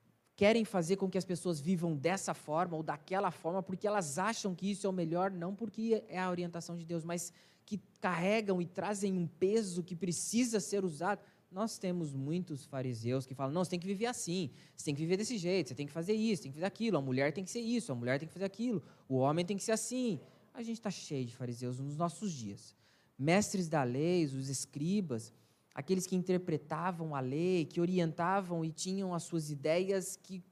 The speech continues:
transmitiam pro texto algo que eles queriam. E eles também influenciavam as pessoas. Era o que acontecia com essas pessoas e elas estavam ali.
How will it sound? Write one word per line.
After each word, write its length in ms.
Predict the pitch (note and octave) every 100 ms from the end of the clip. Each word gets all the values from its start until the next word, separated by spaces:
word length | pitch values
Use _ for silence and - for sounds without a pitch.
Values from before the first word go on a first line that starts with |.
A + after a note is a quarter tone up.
| _
transmitiam 920 | F#3+ F#3+ E3+ F3 E3 - A#3 C4 C4
pro 200 | A3+ A3+
texto 600 | - - G3+ G#3+ - A#3+ - - - -
algo 380 | - G3 G#3+ G#3
que 300 | F#3+ G3+ G3+
eles 400 | A#3+ B3+ F#3+ -
queriam. 640 | - D#3 C#3 B2+ G#2+ G2 G2+ -
E 120 | A#2+
eles 180 | C3 C3+
também 300 | C3+ C3 C#3+
influenciavam 640 | D3 C#3+ C3+ D3+ D3 D3
as 100 | D3
pessoas. 680 | - D#3 D3+ E3 E3 F3 F3
Era 160 | F3 G3
o 40 |
que 100 | G3+
acontecia 600 | G3 F#3+ F#3 F3+ - A#3
com 160 | - E3+
essas 240 | G#3+ G#3+
pessoas 480 | - F3+ - G#3+ G#3 - - _
e 160 | A3+ A3+
elas 280 | A#3 A3+ G#3+
estavam 580 | G3+ - G#3 G3 A3
ali. 340 | G#3 F3 E3+